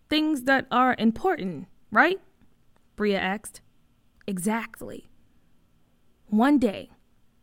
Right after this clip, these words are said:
and one day soon, I will take you two on the best vacation ever, I promise," Aunt Jackie said.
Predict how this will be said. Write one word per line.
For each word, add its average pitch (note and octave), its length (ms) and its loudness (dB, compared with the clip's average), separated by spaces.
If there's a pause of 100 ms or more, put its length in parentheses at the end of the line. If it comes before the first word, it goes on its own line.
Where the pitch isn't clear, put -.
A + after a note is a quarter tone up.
(140)
and G#3 160 2
one G3+ 160 4
day G#3 140 2
soon, G#3+ 540 -6 (800)
I G#3 160 2
will C4+ 200 0
take - 360 -6
you A#3 100 2
two A3+ 360 -4
on G3+ 160 -2
the F#3 100 -2
best A3 480 -6
vacation G3+ 720 -6
ever, F3+ 380 -6
I F3+ 120 -8
promise," - 800 -10 (680)
Aunt F#3 180 -4
Jackie F3 300 -12
said. F3 380 -10